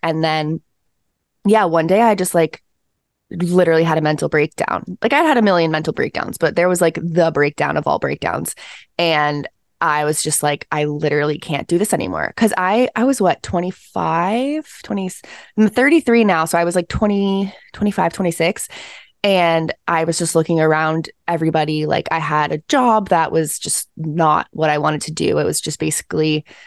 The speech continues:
convenient that I had. I worked from home and then I could kinda just do <laughs> all the eating disorder things I wanted, but I didn't actually want to do that job. And so I just realized, like,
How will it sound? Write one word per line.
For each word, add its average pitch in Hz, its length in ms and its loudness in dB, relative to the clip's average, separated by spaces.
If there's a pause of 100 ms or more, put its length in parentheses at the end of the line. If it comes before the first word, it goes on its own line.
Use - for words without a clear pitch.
(520)
convenient 156 760 2
that 156 160 0
I 156 80 0
had. 147 440 -4 (120)
I 175 60 2
worked 151 260 0
from 151 140 0
home 151 360 0
and 156 220 0
then 151 120 -2
I 160 100 -2
could - 180 -4
kinda 151 240 -4
just 151 240 -8
do 147 380 -2
<laughs> - 360 -4
all 196 180 2
the 170 140 0
eating 165 160 0
disorder 165 340 -2
things 160 300 -4
I 170 60 -2
wanted, 180 440 2 (460)
but 175 80 2
I 170 60 2
didn't 170 160 2
actually 147 440 0 (120)
want 160 460 0
to 151 80 -6
do 147 140 0
that - 240 -2
job. - 360 0 (140)
And 156 160 0
so 151 540 2
I 160 120 -2
just 151 160 -10
realized, 151 460 0
like, 85 260 -2